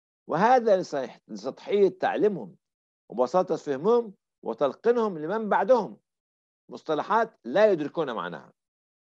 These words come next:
فما السياسة ومؤسستها إلا جزء من المجتمع المدني الفسيح الذي اختزلوا عمله في الأعمال التقليدية التي خرجت خارج نطاق الحاضر والتاريخ؟ شفت بقى؟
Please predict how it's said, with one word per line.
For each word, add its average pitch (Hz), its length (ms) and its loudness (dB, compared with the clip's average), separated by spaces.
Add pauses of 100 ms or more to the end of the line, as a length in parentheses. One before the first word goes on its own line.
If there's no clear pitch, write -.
(120)
فما 220 180 6
السياسة 214 600 4 (560)
ومؤسستها 139 680 0
إلا 156 180 2
جزء 170 340 4
من 151 100 -8
المجتمع 156 500 -2
المدني 170 500 -2
الفسيح 165 580 -6 (300)
الذي 170 240 4
اختزلوا 247 600 4
عمله 226 600 0 (1300)
في 135 60 -10
الأعمال 139 440 -6
التقليدية 156 760 -2 (240)
التي 135 240 -6
خرجت 139 520 -2 (320)
خارج 135 460 2
نطاق 123 420 -8
الحاضر 98 580 -6
والتاريخ؟ 87 560 -12 (1120)
شفت 139 200 -10
بقى؟ 202 320 0